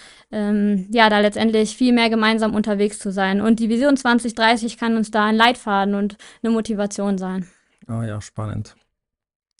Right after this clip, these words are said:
Speaker 2: Was uns alles verbindet, äh, global, äh, als Vision zwanzig dreißig, äh, ist ein tolles Bild, das uns da, äh, vielleicht helfen kann,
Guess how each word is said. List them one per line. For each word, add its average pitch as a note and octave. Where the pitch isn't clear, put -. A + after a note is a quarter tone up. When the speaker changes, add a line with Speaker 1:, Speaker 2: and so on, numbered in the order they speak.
Speaker 2:
Was B2+
uns -
alles A#2+
verbindet, C3
äh, A#2
global, A#2
äh, -
als A2+
Vision A#2+
zwanzig A#2
dreißig, A2
äh, B2
ist A2+
ein A#2
tolles C3
Bild, C#3
das A#2+
uns A#2+
da, A#2
äh, A2
vielleicht -
helfen A2+
kann, A#2